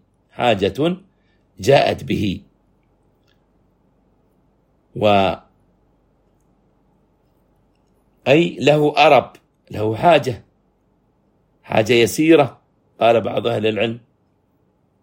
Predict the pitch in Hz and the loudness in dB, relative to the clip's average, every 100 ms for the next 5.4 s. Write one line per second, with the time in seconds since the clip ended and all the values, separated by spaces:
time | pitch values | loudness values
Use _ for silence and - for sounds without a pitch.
0 | _ _ _ _ _ _ _ _ _ _ | _ _ _ _ _ _ _ _ _ _
1 | _ _ - 104 101 98 85 - _ _ | _ _ -4 0 2 0 -2 -10 _ _
2 | _ _ _ _ _ _ _ _ _ _ | _ _ _ _ _ _ _ _ _ _
3 | _ - 98 107 127 185 196 - _ 139 | _ -10 -8 -6 -2 0 0 -4 _ 0
4 | 175 123 123 143 - _ _ _ - 165 | 4 4 2 0 -2 _ _ _ 0 2
5 | 208 175 135 | 4 2 4